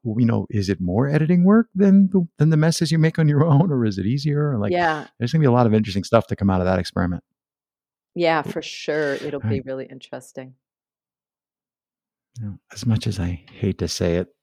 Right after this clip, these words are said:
Speaker 1: I will just say thanks. That was terrific. It was a pleasure to get a chance to chat. Um, I hope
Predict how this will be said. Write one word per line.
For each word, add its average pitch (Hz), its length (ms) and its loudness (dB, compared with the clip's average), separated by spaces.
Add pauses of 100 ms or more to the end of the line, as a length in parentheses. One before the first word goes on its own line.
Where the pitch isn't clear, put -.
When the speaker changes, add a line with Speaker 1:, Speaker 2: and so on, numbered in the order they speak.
Speaker 1:
I - 140 -12
will 82 160 -8
just 87 220 -10
say 110 180 -2 (400)
thanks. 196 240 2
That 180 120 0
was 214 100 2
terrific. 185 360 4
It 170 60 -2
was 107 160 -2
a 101 60 0
pleasure 104 340 -2
to 101 220 0
get 113 120 -6
a 113 40 -6
chance 143 320 -2
to 98 80 -6
chat. 170 400 2 (480)
Um, 101 480 0 (120)
I 107 60 -6
hope 110 320 -4